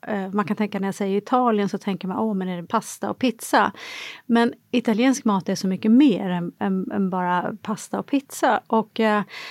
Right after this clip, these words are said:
om vi tittar liksom på Italiens mat, att använda basilika, solmogna tomater, pinjenötter,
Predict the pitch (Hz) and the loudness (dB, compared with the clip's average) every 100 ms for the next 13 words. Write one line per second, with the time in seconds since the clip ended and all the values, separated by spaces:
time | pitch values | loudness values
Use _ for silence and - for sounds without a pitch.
0 | - - - - 220 220 - 247 - 320 | -16 -20 -18 -4 0 0 0 -2 2 2
1 | 269 - 202 196 202 - 247 247 226 202 | 2 2 -2 -2 -2 2 4 4 4 0
2 | - 262 247 185 185 202 - 220 208 190 | 4 4 4 2 -2 -4 0 2 4 2
3 | 202 247 240 226 208 196 185 180 160 _ | 2 2 2 2 4 4 4 2 -2 _
4 | - - 160 214 - 233 208 185 190 190 | -14 -10 -2 -2 2 2 2 2 0 0
5 | 185 180 175 175 190 - 208 185 185 185 | 2 4 4 2 0 0 0 0 0 -2
6 | 185 - 190 214 220 208 190 - - 196 | -4 -2 2 6 6 6 2 -2 -6 -2
7 | 185 180 180 180 - - - 233 208 202 | 2 2 2 -2 -10 -6 2 4 4 4
8 | 202 196 160 _ _ 208 196 190 185 180 | 4 2 0 _ _ 0 2 4 2 0